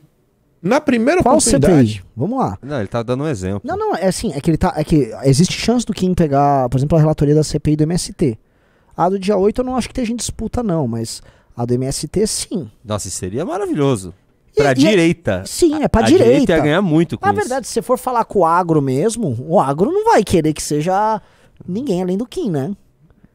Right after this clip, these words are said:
Speaker 3: É.
Speaker 2: O agro sabe que se vai um, um bolsonarista chongo, vai, vai perder.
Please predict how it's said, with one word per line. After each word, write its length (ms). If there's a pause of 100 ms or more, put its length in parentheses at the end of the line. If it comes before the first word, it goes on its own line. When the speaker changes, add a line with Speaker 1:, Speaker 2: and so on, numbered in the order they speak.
Speaker 3:
É. 320
Speaker 2:
O 80
agro 220
sabe 400
que 60
se 120
vai 120
um, 460
um 220
bolsonarista 920
chongo, 480
vai, 200 (400)
vai 220
perder. 600